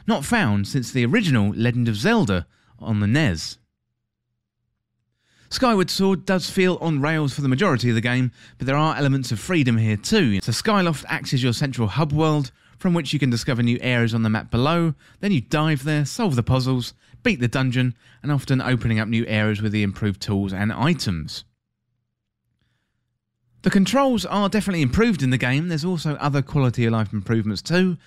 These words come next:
So in the original, you would get an item notification all the time explaining what something was whenever you pick something up. For example, you pick up a rupee, and then you get that same explanation each time you picked up another rupee,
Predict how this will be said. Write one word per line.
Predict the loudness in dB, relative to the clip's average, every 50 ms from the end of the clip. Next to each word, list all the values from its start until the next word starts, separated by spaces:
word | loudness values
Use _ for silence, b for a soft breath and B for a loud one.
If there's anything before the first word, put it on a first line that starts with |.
| b b b b b b b
So | 2
in | 2 4
the | 4 4
original, | 4 2 2 2 2 2 2 0
you | -2 0 2 2
would | 2 2
get | 0 -2 0
an | -2 -2 -2
item | -2 -2 -2 -2 -2 -2 0
notification | 0 0 0 -2 -4 -6 -2 -2 -2 -2 -2 -6 -6 -4
all | -2 0 2
the | 2 2
time | 2 2 2 2 2 2 0 -4 B B B B B -12
explaining | -10 -10 -10 -6 -2 -2 0 2 2 2 0
what | 0 -2 -4
something | -4 -4 -2 -2 -2 -2 -2 0
was | 0 0 0 0
whenever | 0 0 0 0 0 0
you | 0 -2
pick | 0 -2 -6 -6 -6
something | -6 -6 -6 -4 -2 -2 -2
up. | -2 -2
For | -4 -4
example, | -2 0 0 0 0 0 0 0 0 -2 B B B B B B
you | B -2
pick | -2 -2 -2 0
up | 0 -2
a | 0
rupee, | 0 2 0 0 0 0 0 2 2 2 0 -2 -4 -6 _ -4
and | -2 0
then | 2 2
you | 2
get | 2 2 0
that | -2 -4 -4
same | -2 -2 -2 0 -2
explanation | -4 -4 -4 -2 0 0 -2 -2 -4 -4
each | -4 -4 -4 -2
time | 0 2 2
you | 2 0
picked | 0 -4 -4 -4
up | -4 -2
another | -2 0 0 0 2 2
rupee, | 2 2 2 2 2 2 2 0 -2